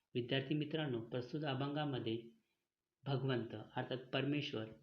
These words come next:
आणि त्याचा भक्त यांचा नातेसंबंध कसा आहे हे सांगण्यासाठी जनाबाईंनी विविध दृष्टांतांचा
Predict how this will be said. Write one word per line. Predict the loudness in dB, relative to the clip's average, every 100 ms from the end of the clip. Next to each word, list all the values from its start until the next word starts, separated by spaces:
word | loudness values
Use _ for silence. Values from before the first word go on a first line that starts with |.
| _ -4
आणि | 0 0
त्याचा | 0 -2 -2 -2 -2
भक्त | -2 -4 -2
यांचा | 0 0 0 -2 -2
नातेसंबंध | -4 -2 -2 -2 -2 -4 -2 -4
कसा | -4 -4 -2
आहे | -2 -2 -6 -8 -18 -20 _
हे | 2 2
सांगण्यासाठी | 0 -4 -2 -4 -4 -2 0
जनाबाईंनी | 2 2 2 0 0 -2 -4 -12 -14 -2
विविध | 2 6 4 2 0
दृष्टांतांचा | -2 -2 -4 -4 -2 -2 -4